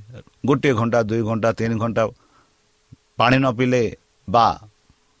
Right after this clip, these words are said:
ଦିନେ ଦୁଇ ଦିନ ପାଣି ନ ପିଇଲେ ଆମେ ବହୁତ ତୃଷିତ ହୋଇଯାଉ। ଆଉ ବର୍ତ୍ତମାନ ଆମେ ଦେଖିବାକୁ ଯାଉଅଛୁ ଏମିତି ଜାଗା, ଆଉ ଏମିତି ନଦୀ,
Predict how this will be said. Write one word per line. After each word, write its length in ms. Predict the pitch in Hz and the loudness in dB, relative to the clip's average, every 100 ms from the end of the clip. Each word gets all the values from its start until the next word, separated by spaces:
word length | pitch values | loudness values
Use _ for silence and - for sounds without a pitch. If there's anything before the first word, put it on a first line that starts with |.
| - | -8
ଦିନେ 320 | 98 120 135 | 0 2 2
ଦୁଇ 140 | 120 120 | 0 0
ଦିନ 240 | 123 123 | 0 0
ପାଣି 220 | 120 120 | 2 2
ନ 80 | 120 | 2
ପିଇଲେ 260 | 104 117 117 | -2 -2 0
ଆମେ 160 | 110 | -2
ବହୁତ 300 | 107 104 135 | -2 -2 -2
ତୃଷିତ 440 | 135 95 90 98 101 | -6 -8 -10 -8 -6
ହୋଇଯାଉ। 380 | 95 90 - - - _ - _ _ _ _ _ _ - - | -6 -8 -10 -14 -20 _ -20 _ _ _ _ _ _ -20 -2
ଆଉ 120 | 123 | 0
ବର୍ତ୍ତମାନ 640 | 117 127 - 147 151 151 - _ _ | 2 0 0 2 2 0 -4 _ _
ଆମେ 240 | 110 139 139 | 0 2 2
ଦେଖିବାକୁ 640 | 117 120 143 139 139 139 | -2 -4 -2 -2 -2 -2
ଯାଉଅଛୁ 680 | 127 131 147 - 139 - 156 _ _ _ _ _ _ _ - | 0 0 -2 -2 -6 -6 -12 _ _ _ _ _ _ _ 0
ଏମିତି 360 | 147 151 151 | 4 4 2
ଜାଗା, 480 | 135 135 127 143 139 127 _ _ _ _ _ _ _ _ - | 2 2 4 2 0 -8 _ _ _ _ _ _ _ _ 0
ଆଉ 60 | 139 | 4
ଏମିତି 340 | 139 151 151 | 4 2 0
ନଦୀ, 480 | 127 123 127 143 | 2 2 0 0